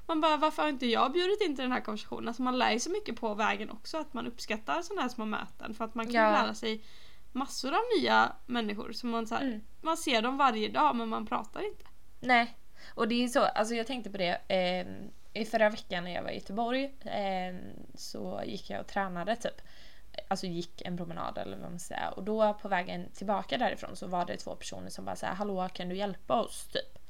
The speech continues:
Speaker 1: Mm.
Speaker 2: För vi, de, de skulle till samma ställe jag skulle, hade varit på, eh, insåg jag
Speaker 1: Mm.
Speaker 2: sen. Och jag typ så här hjälpte dem och vi kollade på Google Maps ihop.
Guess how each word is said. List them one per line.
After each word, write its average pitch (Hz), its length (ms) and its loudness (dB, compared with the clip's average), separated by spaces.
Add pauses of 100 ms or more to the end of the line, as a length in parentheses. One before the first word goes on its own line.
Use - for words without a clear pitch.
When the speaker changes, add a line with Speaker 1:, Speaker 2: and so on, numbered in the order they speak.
(420)
Speaker 1:
Mm. 254 120 -4
Speaker 2:
För 196 80 2
vi, 175 240 0
de, 175 340 0
de 190 140 0
skulle 185 300 0
till 165 100 -10
samma 165 200 -6
ställe 196 480 2
jag 180 280 0
skulle, - 400 -6
hade 190 200 2
varit - 260 -4
på, 208 180 2 (200)
eh, - 280 -4
insåg 185 260 -4
jag - 60 2
Speaker 1:
Mm. 233 120 0
Speaker 2:
sen. 185 180 -6 (480)
Och 233 100 2
jag 196 200 2
typ 214 140 -4
så - 80 -4
här 165 80 -2
hjälpte 190 380 -4
dem 190 320 2
och 180 140 -2
vi 180 40 -6
kollade 165 220 -4
på 196 60 -6
Google 175 360 -4
Maps 170 400 -4
ihop. 180 340 -4